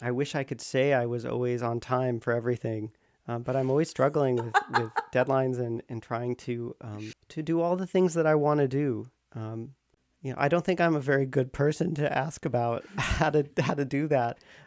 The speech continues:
Speaker 1: Um, I, I do think, though, that, uh, what I can say is that I, I try to stay healthy. I try to exercise and to sleep. And I think that, um, especially when,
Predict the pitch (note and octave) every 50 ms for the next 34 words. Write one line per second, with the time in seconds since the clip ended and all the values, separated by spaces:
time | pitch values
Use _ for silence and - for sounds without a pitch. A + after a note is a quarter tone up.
0 | _ - C#3 C3+ C3 C3+ - - - _ _ - C#3+ D3 D3 - - C#3 C#3+ C#3
1 | D3 D#3+ E3 - - D3+ D3 C#3+ - C#3 C3 C3 B2+ B2 A#2+ A#2+ - _ _ _
2 | C3+ A#2+ A#2 A#2 A#2 - _ _ C3+ C3+ C3 B2+ B2+ - - C#3+ C3+ C3+ - C3+
3 | B2+ B2+ B2 A#2+ A2+ A#2+ A#2+ A2+ A2+ A2 - - B2 - - B2 B2 C3 C3 B2+
4 | - - - C3 B2 A#2+ A#2 A2+ - - - B2 A#2 A2 G#2+ A#2 A#2 A#2 - C3
5 | A#2+ A#2 A2+ A2+ B2 A#2+ - - A#2+ A#2+ A#2+ A#2 - A#2+ - - - A#2+ A#2 -
6 | - A#2 A2 A2+ A#2 A#2 A#2 A2+ - - - _ _ _ _ _ _ _ _ -
7 | A2 A2 A2 - A#2 - - - B2 B2 B2+ - - - _ _ _ _ - B2+
8 | B2 A#2+ A#2+ - C3+ C3 B2 - - B2 A#2 A2+ A2+ - - _ _ _ - B2
9 | G#2+ A#2 A2+ - - - - _ _ _ _ _ - B2+ - - - B2+ A#2+ -
10 | - C3+ C3 B2+ B2+ A#2+ B2 B2 A#2+ A#2+ A#2+ -